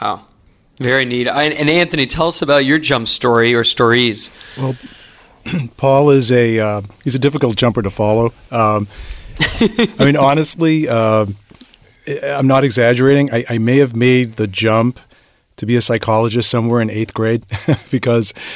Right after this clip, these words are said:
Speaker 2: Missus Lewis, uh, the social studies teacher, had commented several times in front of the class that every answer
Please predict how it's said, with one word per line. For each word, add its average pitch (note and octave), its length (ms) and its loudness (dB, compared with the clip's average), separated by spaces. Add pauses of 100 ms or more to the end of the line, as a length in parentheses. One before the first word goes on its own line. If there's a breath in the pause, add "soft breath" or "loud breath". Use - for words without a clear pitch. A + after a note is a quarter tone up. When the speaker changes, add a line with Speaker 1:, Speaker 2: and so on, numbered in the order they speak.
(180 loud breath)
Speaker 2:
Missus D3 280 0
Lewis, C#3+ 520 0
uh, A2+ 240 0
the A#2 80 -2
social E3 260 2
studies A#2 280 0
teacher, A2 480 0
had A2 140 -4
commented B2+ 380 -2
several C3 240 0
times B2+ 280 0
in G#2 60 -6
front A#2+ 160 -2
of A2+ 60 0
the G#2+ 80 -2
class A#2 440 0
that G#2+ 100 -2
every D#3 260 2
answer B2+ 460 0